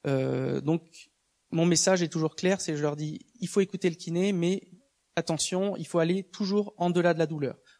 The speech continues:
Ça peut tirer un peu, euh, pendant la séance de rééducation, mais dès que l'exercice s'arrête, il ne faut plus avoir de douleur.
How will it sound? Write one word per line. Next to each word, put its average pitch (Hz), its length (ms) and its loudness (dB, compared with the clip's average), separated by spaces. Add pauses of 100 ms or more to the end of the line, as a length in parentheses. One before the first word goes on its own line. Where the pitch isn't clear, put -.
Ça 170 140 0
peut 202 120 0
tirer 190 260 2
un 180 120 6
peu, 190 260 2 (420)
euh, 139 680 0 (260)
pendant 190 380 4
la 160 100 2
séance 160 380 -2
de 147 120 -4 (120)
rééducation, 147 500 -2
mais 180 140 0
dès 190 140 0
que 202 100 0
l'exercice 165 440 0
s'arrête, 165 380 0 (260)
il 165 60 0
ne 160 80 0
faut 165 120 -2
plus 180 120 -2
avoir 160 220 0
de 147 80 -12
douleur. 143 280 -10